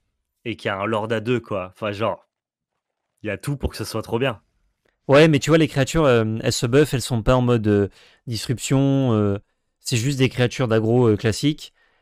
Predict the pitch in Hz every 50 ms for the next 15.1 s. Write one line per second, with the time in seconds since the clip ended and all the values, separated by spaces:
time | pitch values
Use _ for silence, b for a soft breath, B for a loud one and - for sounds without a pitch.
0 | _ _ _ _ - 127 120 120 110 107 104 101 101 107 120 123 110 - 127 117
1 | 117 139 151 143 123 - 147 143 - - 120 104 101 131 127 120 - 147 147 131
2 | - - - 147 151 160 156 - _ _ _ _ _ _ _ _ 131 113 107 110
3 | 107 107 104 104 101 104 104 101 - - - - 147 143 135 - 131 - - 120
4 | 113 107 110 107 - 151 151 - - 110 - 120 107 - 120 101 104 104 - -
5 | _ _ _ _ _ _ _ _ _ _ _ _ _ _ _ _ _ _ _ _
6 | _ _ _ _ _ _ _ _ _ _ - 110 - 139 131 - 113 107 - 113
7 | 98 120 104 92 - - 101 101 - _ _ _ _ _ _ _ _ _ _ _
8 | _ _ _ _ _ _ 117 113 110 113 117 120 120 127 135 135 - 120 120 -
9 | _ _ _ _ - 139 - 196 202 - - 156 175 180 - - 175 147 - -
10 | 147 131 127 - _ _ _ _ _ _ _ _ _ _ - 139 131 131 117 131
11 | 127 127 135 123 127 127 - 147 - - - 131 - - 131 127 143 147 - 139
12 | 120 - 127 - 131 - - - - 113 104 101 98 98 95 104 104 - - 107
13 | 98 101 113 120 123 127 127 117 110 117 113 107 104 107 104 113 98 107 107 101
14 | 104 101 - - 120 117 123 123 117 - - 104 - - 123 120 120 120 - -
15 | _